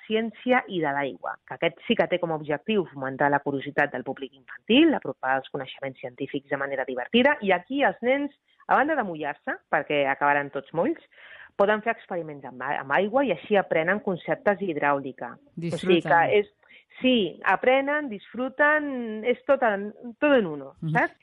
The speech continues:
Speaker 1: I a més, eh, també és interessant perquè acull exposicions temporals i sempre estan pensades en el públic jove,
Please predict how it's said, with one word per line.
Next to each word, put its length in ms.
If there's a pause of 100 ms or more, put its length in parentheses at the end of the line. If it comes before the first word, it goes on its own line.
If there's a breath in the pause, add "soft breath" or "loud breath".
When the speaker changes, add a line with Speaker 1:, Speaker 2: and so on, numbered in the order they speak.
(120)
Speaker 1:
I 160
a 60
més, 280
eh, 200
també 180
és 80
interessant 500
perquè 160
acull 200
exposicions 640
temporals 540
i 120
sempre 320
estan 240
pensades 520
en 100
el 100
públic 300
jove, 240